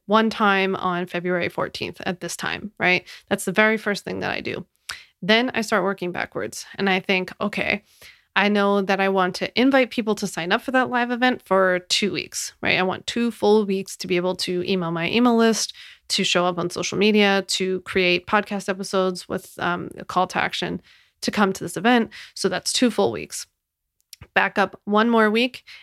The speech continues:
and that's going to be, um, the tease week, what I call tease week. So that's going to be the week where I start emailing my list about something else, and then in a P S or in somewhere in that email, I say, "Hey, I have a big announcement coming on Monday,"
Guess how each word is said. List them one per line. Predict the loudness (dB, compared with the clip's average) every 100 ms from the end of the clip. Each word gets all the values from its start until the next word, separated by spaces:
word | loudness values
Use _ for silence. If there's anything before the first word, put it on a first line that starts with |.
| 0
and | 2 2
that's | 0 -2
going | -2 -2 -4
to | -4
be, | 0 0 0 -4
um, | -4 -4 -4
the | -2
tease | 0 4 4 2
week, | -4 -2
what | -2
I | 0
call | -2
tease | -2 2 2
week. | 2 -4
So | -2 -2
that's | -2 -4
going | -2 -2
to | -2
be | -2
the | 0
week | 0 0 2
where | 2 2
I | -2
start | -2 0 0 -4 -2
emailing | 0 2 2 2
my | 2 0 -4 -20 -20 0
list | 4 4 4
about | 2 2
something | 2 4 4
else, | 4 4 4
and | 4
then | 4 2 0
in | -2
a | -2
P | -2 2
S | 4 4 2
or | 0 0 0
in | -2
somewhere | 0 2 4
in | 2
that | 2 2
email, | 4 6 4
I | 2
say, | 0 0 0
"Hey, | 2 2
I |
have | 0 -4
a |
big | 2 2
announcement | 4 2 0 -4
coming | -4 -4 -2
on | -2
Monday," | -2 -2 -4 -6